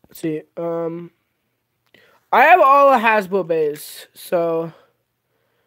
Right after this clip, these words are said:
what do you mean, Kanox? Uh, good. No, not including Whipfire bays.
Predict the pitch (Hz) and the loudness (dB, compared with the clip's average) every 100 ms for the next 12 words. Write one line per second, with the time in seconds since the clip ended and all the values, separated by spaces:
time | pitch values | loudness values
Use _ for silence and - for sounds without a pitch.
0 | _ _ _ _ _ _ _ - 214 247 | _ _ _ _ _ _ _ 0 2 4
1 | 240 - 214 226 180 160 - - - _ | 2 0 -4 -2 -2 -6 -10 -20 -20 _
2 | _ _ _ _ _ _ _ _ _ _ | _ _ _ _ _ _ _ _ _ _
3 | _ _ _ _ _ _ _ _ _ _ | _ _ _ _ _ _ _ _ _ _
4 | _ _ _ 196 196 202 208 214 202 202 | _ _ _ -8 -6 -6 -8 -10 -10 -10
5 | - _ _ _ 220 247 233 240 247 247 | -12 _ _ _ -4 0 2 2 0 -2
6 | 254 226 208 202 214 - 196 170 156 147 | -2 -2 0 0 0 0 2 2 0 -4
7 | 147 - | -6 -12